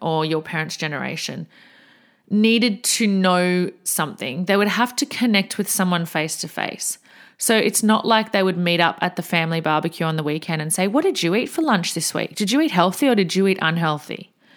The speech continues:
How many times have you exercised? Are you, are you still breastfeeding or have you not made that announcement public yet? Um, how's your job going? How much do you earn?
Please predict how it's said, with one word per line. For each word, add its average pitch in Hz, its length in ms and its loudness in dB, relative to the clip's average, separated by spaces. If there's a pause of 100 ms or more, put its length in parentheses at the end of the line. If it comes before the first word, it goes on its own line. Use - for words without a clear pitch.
(180)
How 254 140 2
many 294 120 4
times 247 300 2
have 196 100 4
you 170 120 4
exercised? - 960 -2 (200)
Are 214 80 4
you, 247 240 0
are 240 60 4
you 262 180 4
still 392 240 2
breastfeeding 254 680 0
or 214 180 4
have 196 120 2
you 240 100 2
not 214 180 4
made 175 240 4
that 170 180 4
announcement 156 560 -2
public 156 420 -4
yet? 117 280 -8 (600)
Um, 156 720 2 (320)
how's 240 220 4
your 269 80 2
job 202 220 2
going? 180 180 2
How 208 140 2
much 214 220 0
do 214 80 0
you 175 180 2
earn? 160 380 -2